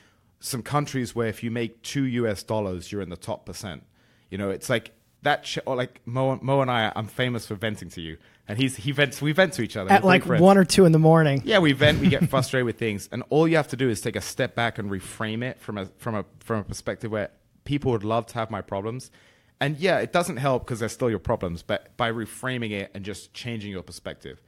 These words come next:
Speaker 2: I agree.
Speaker 1: And I think, and that was my last, I remember a couple of fights before that. I remember distinctly looking up at my opponent,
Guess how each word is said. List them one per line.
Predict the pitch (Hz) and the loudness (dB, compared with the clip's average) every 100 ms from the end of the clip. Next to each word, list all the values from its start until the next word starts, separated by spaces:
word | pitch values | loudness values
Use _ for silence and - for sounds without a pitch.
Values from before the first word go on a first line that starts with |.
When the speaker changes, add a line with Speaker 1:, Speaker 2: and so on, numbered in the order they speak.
| _ _ | _ _
Speaker 2:
I | 127 | -10
agree. | 110 | -6
Speaker 1:
And | 113 | -4
I | 107 | -6
think, | - 117 92 | -6 -6 -6
and | 101 120 | -2 0
that | 120 | 0
was | 117 | -4
my | 98 113 | -6 -2
last, | 117 117 - | 0 -2 -4
I | - | -6
remember | 120 120 113 104 | -4 -4 -4 -6
a | 92 | -6
couple | - 120 107 | -8 -8 -6
of | 101 | -6
fights | 107 98 - - _ | -6 -8 -10 -20 _
before | 101 - 113 98 | -14 -6 -4 -4
that. | 87 - _ _ _ - | -6 -10 _ _ _ -8
I | 101 | -4
remember | 107 113 120 107 90 - | -2 -2 -2 -4 -6 -10
distinctly | - 101 - 127 110 104 95 | -10 -10 -8 -8 -6 -6 -4
looking | 117 123 | -4 -6
up | 113 | -8
at | 113 | -6
my | 107 | -6
opponent, | 95 - 98 95 87 | -4 -4 -4 -6 -8